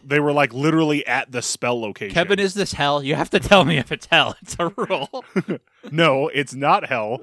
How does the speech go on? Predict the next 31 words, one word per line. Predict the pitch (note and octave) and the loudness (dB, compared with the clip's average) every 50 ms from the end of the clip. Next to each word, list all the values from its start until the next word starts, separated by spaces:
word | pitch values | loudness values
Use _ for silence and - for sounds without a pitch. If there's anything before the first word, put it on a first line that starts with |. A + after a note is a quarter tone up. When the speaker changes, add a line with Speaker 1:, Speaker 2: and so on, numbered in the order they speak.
| - - - | -12 -20 -4
Speaker 1:
They | - D3 D#3 | 0 2 2
were | D#3+ D#3+ D#3 | 4 4 2
essentially | D3 - E3 E3 E3+ - - E3+ F3 D#3+ C#3+ C#3 | 2 2 0 -2 -2 -2 -4 -2 -2 0 0 0
in | D3+ D3+ | -2 -2
a | C3+ | -2
giant | A2 A#2 C3+ C#3+ C#3+ C#3 C#3+ C#3+ C3+ _ _ _ _ _ | -2 0 0 0 0 0 -2 -4 -8 _ _ _ _ _
castle. | - D3 C3 B2 - - G2 F#2 F#2 G2 _ _ _ _ _ _ _ _ _ _ _ _ | -4 -2 -2 -2 -2 -6 -12 -12 -12 -14 _ _ _ _ _ _ _ _ _ _ _ _
And | - B2+ B2 A#2 A2+ A2 - | 0 0 0 0 0 -4 -6
so | - B2+ | -6 -4
he | B2 D3+ | -4 -4
was | C#3+ B2+ | -6 -4
just | B2 C3 - | -6 -4 -2
Speaker 2:
Yeah, | - | -2
Speaker 1:
in | C#3+ | 0
a | - | 0
Speaker 2:
but | E3+ | 2
weren't | F3 F3+ | 2 2
Speaker 1:
different | F3 F3 D#3 - | 4 2 0 2
Speaker 2:
they | C3 | 2
Speaker 1:
room | D3 F3+ | 2 2
Speaker 2:
trying | F3+ F3+ | 2 2
Speaker 1:
of | F3 | 0
Speaker 2:
to | E3+ | -2
Speaker 1:
the | E3 | -2
Speaker 2:
make | - E3 B2 | -2 0 0
Speaker 1:
castle. | D3+ D3 - - D3+ | -2 -2 -2 -2 -2
Speaker 2:
a | D3 | -2
Sephiroth | - E3 D3+ D3+ D3 D#3 - _ | -2 -2 -2 0 0 0 -2 _
tree | - - D#3+ D3+ D3 D3 | -8 -4 -2 0 0 0
to | B2 A#2+ | -2 -2
hell? | G2+ C#3 C3+ C3+ C3+ C3 C#3+ E3+ | 0 0 0 0 0 -2 -4 -6